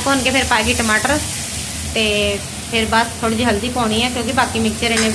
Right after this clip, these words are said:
ਪਹਿਲਾਂ ਹੀ ਤਿਆਰ ਕਰ ਲਿਆ ਕੌਲੀ ਵਿੱਚ। ਇੱਧਰ ਸਾਰੀਆਂ ਸੌਸਾਂ ਪਾ ਲਈਆਂ ਵਾ ਤੇ ਨਮਕ ਵੀ ਪਾ ਲਿਆ, ਤਿਆਰ ਕਰਕੇ ਰੱਖ ਲਿਆ ਵਾ।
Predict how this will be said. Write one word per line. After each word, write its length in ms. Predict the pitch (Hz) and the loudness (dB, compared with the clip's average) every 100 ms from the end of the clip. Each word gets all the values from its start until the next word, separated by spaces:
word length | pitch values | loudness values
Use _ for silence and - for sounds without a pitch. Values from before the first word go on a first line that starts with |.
| - - - - - - - | -2 -8 -8 -6 -8 -8 -2
ਪਹਿਲਾਂ 220 | 233 247 269 | 0 2 2
ਹੀ 60 | |
ਤਿਆਰ 260 | 277 254 247 | 4 2 4
ਕਰ 140 | 240 | 2
ਲਿਆ 140 | 233 240 | 2 2
ਕੌਲੀ 280 | 240 226 240 | 2 2 2
ਵਿੱਚ। 200 | 254 226 | 0 0
ਇੱਧਰ 240 | 190 262 - - - - - - - - - - - - - - - - - | -2 -2 -2 -2 -6 -8 -10 -10 -10 -8 -10 -8 -8 -8 -6 -6 -6 -4 0
ਸਾਰੀਆਂ 280 | 220 233 254 | 0 0 -2
ਸੌਸਾਂ 360 | 220 220 226 | -2 -2 -2
ਪਾ 160 | 226 220 | 2 2
ਲਈਆਂ 220 | 220 233 | 2 2
ਵਾ 160 | 240 240 - - | 0 0 -4 -4
ਤੇ 140 | 220 220 | -2 0
ਨਮਕ 280 | 214 208 208 | 0 -2 -2
ਵੀ 100 | 233 | 0
ਪਾ 180 | 220 | 2
ਲਿਆ, 200 | 196 196 202 | 2 0 0
ਤਿਆਰ 240 | 208 190 | 0 0
ਕਰਕੇ 260 | 185 180 220 | -2 0 0
ਰੱਖ 200 | 208 180 | 0 -2
ਲਿਆ 140 | |
ਵਾ। 80 | 196 | -2